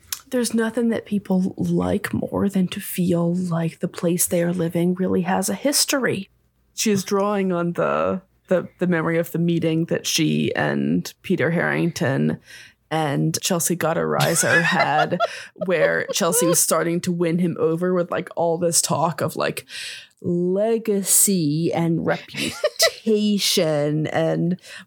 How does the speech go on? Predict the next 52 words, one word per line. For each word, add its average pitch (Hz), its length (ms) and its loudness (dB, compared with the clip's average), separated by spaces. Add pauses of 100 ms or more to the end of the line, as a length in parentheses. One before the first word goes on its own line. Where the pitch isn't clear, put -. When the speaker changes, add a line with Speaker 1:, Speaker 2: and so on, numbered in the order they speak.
Speaker 1:
blah, 175 640 0
blah, 170 240 -2
blah, 95 420 2
blah, 95 140 0
blah. 92 400 0
Speaker 2:
<laughs> 311 60 -12 (1500)
Speaker 1:
So, 185 320 0
yeah, - 300 -2
she's 208 260 -2
just - 280 -4
playing, 180 760 -2 (120)
playing 92 540 -2
that 57 380 -2
up - 200 0 (140)
to 110 520 0
Peter - 300 -4
Harrington - 880 -4 (560)
a 208 80 0
little - 320 0
bit. - 340 -2 (720)
Um, 240 320 0
well, - 180 -6
and 403 80 -2
I 392 160 0
might 453 160 2
ju-, - 160 0
you 359 80 -2
know, 415 80 -2
I 277 100 0
might 269 180 0
just 233 140 0
have 214 140 -4
to 202 100 -4
go 196 140 2
take - 220 -4
a 208 40 0
look 196 220 0
at 190 120 -2
that, 196 360 -2
at 196 140 -4
that - 180 0
myself 240 380 0
at 392 60 -10
the 320 100 -2
museum. 180 480 2
I 185 60 2
haven't 175 300 0
been 170 220 2
there 170 220 2
in 175 80 2
a 175 60 2
while, 185 360 0